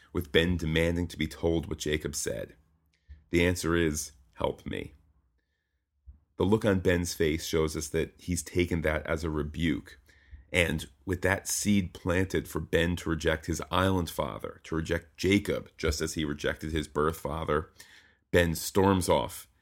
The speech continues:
and the camera cranes above the bloody pit with Locke twisting in pain. And with that, the episode is over.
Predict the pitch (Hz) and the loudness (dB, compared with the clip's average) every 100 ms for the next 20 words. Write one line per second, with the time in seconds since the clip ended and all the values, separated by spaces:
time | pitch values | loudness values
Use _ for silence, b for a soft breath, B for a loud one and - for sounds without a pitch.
0 | - - 80 - 87 78 76 - 82 82 | -12 -8 -8 -2 0 0 -4 -2 0 0
1 | 78 80 82 - - - 80 82 76 71 | -2 -4 -4 -4 -6 -4 0 0 -2 -6
2 | - - - - 73 80 80 - - 98 | -4 -4 -6 -8 -4 -2 -4 -8 0 0
3 | - 80 76 - 87 87 92 90 90 B | 2 -2 -2 -2 2 4 4 2 -4 B
4 | B B B B B _ _ - 90 - | B B B B B _ _ -14 -8 -4
5 | - - - - 57 - - 67 55 - | -4 -4 -8 -6 -6 -6 -8 -8 -8 -8
6 | 53 - - | -6 -6 -10